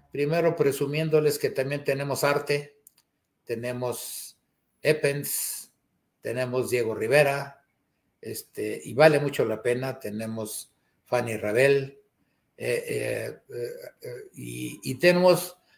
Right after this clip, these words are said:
la belleza más grande que son los niños, la, la hermosura. Yo siempre he dicho que el ser pediatra te da una, un orgullo porque cuando un pediatra saca adelante a un niño de dos o tres años,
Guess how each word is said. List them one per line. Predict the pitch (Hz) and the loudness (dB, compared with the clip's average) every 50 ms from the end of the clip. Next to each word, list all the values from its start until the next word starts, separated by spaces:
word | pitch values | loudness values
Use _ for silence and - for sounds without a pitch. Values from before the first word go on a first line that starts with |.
| _ - | _ 0
la | - 143 147 | 4 6 8
belleza | 151 156 175 180 170 185 180 | 8 10 8 8 8 6 4
más | 170 165 165 151 | 6 6 6 6
grande | 156 165 185 185 170 160 | 6 6 6 4 4 2
que | 151 156 | 2 2
son | 156 170 165 160 | 2 2 4 4
los | 151 131 | 4 2
niños, | 135 160 175 170 160 160 151 - - - - - _ _ _ _ _ _ _ _ _ _ - | 2 2 2 2 2 0 0 -2 -6 -12 -14 -18 _ _ _ _ _ _ _ _ _ _ -6
la, | 117 123 123 123 123 - 120 | -2 -2 0 0 -2 -4 -4
la | 120 120 123 127 | -4 -2 0 0
hermosura. | 123 123 127 131 131 - - 160 160 156 151 | 0 0 0 -2 -2 0 2 4 6 6 6
Yo | 147 143 151 151 | 6 6 4 4
siempre | 151 160 156 151 - 151 143 | 4 2 0 2 2 4 4
he | 147 | 4
dicho | 147 143 - 147 143 | 2 2 2 0 0
que | 147 - 127 120 113 110 - - _ _ _ _ | 2 0 0 0 0 -2 -4 -10 _ _ _ _
el | - 120 123 | -4 -4 -2
ser | - - 151 147 - | 2 2 2 2 4
pediatra | - 156 139 135 139 147 147 147 - 147 143 139 131 120 - - - _ _ _ _ _ | 4 4 4 6 6 4 4 6 4 4 6 6 4 2 -2 -10 -18 _ _ _ _ _
te | - - 120 120 | -4 -2 -2 0
da | 120 127 135 | 2 2 2
una, | 139 139 143 143 143 143 139 135 127 123 120 - - _ - | 2 2 0 -2 -2 0 0 0 -2 -2 -6 -12 -18 _ -6
un | 123 143 147 151 | -4 0 2 4
orgullo | 151 147 131 135 147 147 143 151 147 147 - | 4 4 4 2 2 2 4 4 4 4 2
porque | 135 123 117 - - 123 120 117 113 - - _ _ _ _ _ _ _ - | -2 -2 -2 -2 -2 -2 -2 -2 -4 -6 -18 _ _ _ _ _ _ _ -2
cuando | - 135 131 139 160 | 0 0 2 2 0
un | 165 160 | 0 4
pediatra | - 170 156 156 165 160 165 165 160 156 | 4 6 8 8 8 8 6 6 4 6
saca | - 170 156 - - | 6 4 2 6 6
adelante | 156 147 143 143 151 156 160 151 - - | 8 8 8 6 6 6 6 4 4 4
a | 143 143 | 4 4
un | 147 147 | 4 2
niño | 151 156 156 143 135 135 135 | 0 0 0 0 0 0 0
de | 127 123 123 120 117 113 - _ _ _ _ _ _ | 0 0 0 0 -2 -4 -10 _ _ _ _ _ _
dos | - 147 156 151 - | 6 6 6 8 6
o | 151 139 - | 2 2 4
tres | - 147 143 147 147 - | 4 4 4 4 0 2
años, | 160 139 139 139 143 143 135 - - - - _ | 2 2 2 0 -2 -6 -8 -10 -12 -18 -20 _